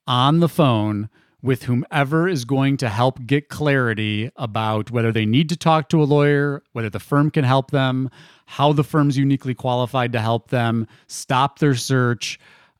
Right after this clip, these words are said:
'Cause otherwise, like, you don't have the time. I mean, you just don't have the time. You start to play whisper messages that are long, people are gonna be like,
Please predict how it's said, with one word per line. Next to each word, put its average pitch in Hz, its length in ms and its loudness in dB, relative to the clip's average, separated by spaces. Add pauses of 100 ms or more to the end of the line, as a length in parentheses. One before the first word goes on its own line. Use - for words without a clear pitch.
'Cause 151 140 0
otherwise, 190 500 2
like, 151 140 -2
you 170 80 2
don't 262 160 4
have 151 300 2
the 131 80 -2
time. 110 540 -4
I 135 100 -2
mean, 135 180 4
you 135 160 0
just 160 360 -2
don't 143 300 4
have 120 420 -2
the 120 100 -4
time. 110 640 -4 (300)
You 160 220 0
start 196 240 0
to 175 120 -2
play 170 260 0
whisper 151 380 2
messages 160 580 -2
that 151 100 0
are 139 120 0
long, 151 460 2 (520)
people 180 240 2
are 151 60 4
gonna 139 160 2
be 127 160 0
like, 117 220 0